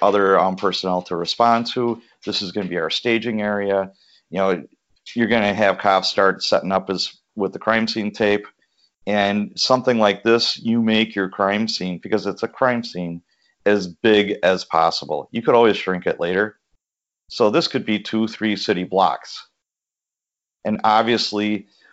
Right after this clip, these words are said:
you start requesting resources that are gonna take the, the most time to get right away, because you know it's gonna take a while. So it's like, "Okay, I'm gonna need the mobile command post.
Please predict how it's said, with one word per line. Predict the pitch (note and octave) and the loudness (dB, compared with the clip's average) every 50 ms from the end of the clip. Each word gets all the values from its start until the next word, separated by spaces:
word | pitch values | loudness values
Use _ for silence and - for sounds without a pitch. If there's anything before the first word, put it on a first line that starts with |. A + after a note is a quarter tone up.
| _ _ | _ _
you | - A2+ B2 A#2 | -6 -6 -4 -4
start | - - - B2+ A#2 G#2 E2+ | -2 0 2 2 2 2 0
requesting | G2 G2 - - - A2+ A2+ A2 - - G2+ F#2 F2 | -2 -4 -4 0 2 2 4 2 2 0 -2 -2 -2
resources | F2+ G#2+ C3 C3+ C3+ - G2+ G2 F#2 F2+ - F#2+ F#2 F2+ F2 - | -2 -2 -2 -2 -2 0 0 0 0 0 -4 -6 -6 -8 -6 -2
that | G2 F#2+ F#2+ | -2 -2 -2
are | F#2 | -2
gonna | F#2+ F#2 E2+ F2 F2 | -4 -6 -6 -6 -8
take | - - - G2+ F2+ F2+ - - - _ _ _ - | -6 -2 0 0 0 -2 -4 -12 -20 _ _ _ -12
the, | F#2+ F#2+ G2 G2 - _ _ _ _ _ - | -10 -8 -8 -8 -10 _ _ _ _ _ -2
the | G#2+ | 0
most | G#2 G2+ F#2+ F#2 - - | 2 2 2 0 0 0
time | - G#2+ G#2 G2+ F#2+ - | 0 0 0 0 0 -2
to | F#2+ F2+ | -4 -2
get | E2 A#2 A2+ G2 F2+ - - - | 2 4 4 4 2 0 -4 -6
right | F#2+ G2 F#2 F2 E2 | 0 0 2 2 2
away, | E2+ E2 G2 G2+ E2+ C2+ C#2 - _ _ _ _ _ _ _ _ - | 0 2 2 2 2 2 -2 -6 _ _ _ _ _ _ _ _ -14
because | F#2+ F#2 F2+ F2 E2+ - | -10 -6 -6 -6 -6 -6
you | G2 | -6
know | F#2+ F2 F2 | -6 -6 -6
it's | - - | -6 -6
gonna | F2+ F2+ F2+ F2+ | -6 -6 -4 0
take | A#2+ C#3 C#3 - | 2 2 2 2
a | G2 | 0
while. | E2 D#2 D2+ C#2+ - _ _ _ _ _ _ _ _ _ _ _ - | -2 -2 -4 -6 -8 _ _ _ _ _ _ _ _ _ _ _ -16
So | - - - F#2+ F#2+ F#2 | -10 -6 -2 0 0 0
it's | F2+ - | 0 0
like, | F#2 F#2+ - - | 0 0 2 2
"Okay, | G2+ F#2+ - A2 F#2+ | 2 4 4 4 4
I'm | F#2 F2+ | 4 2
gonna | F#2+ F#2+ F#2+ | 2 -2 -2
need | F#2+ F#2+ F#2 | -2 -2 -2
the | F#2 | -2
mobile | G2 F#2+ F#2 F#2 F#2+ G2 | 0 0 0 0 0 -2
command | F#2+ G#2+ G2 F#2+ G2 G2 G2 F#2+ | -4 -4 -6 -4 -4 -4 -4 -4
post. | - D#2+ D2+ D2+ - - - - - - - | -4 -4 -4 -4 -6 -8 -10 -10 -12 -14 -18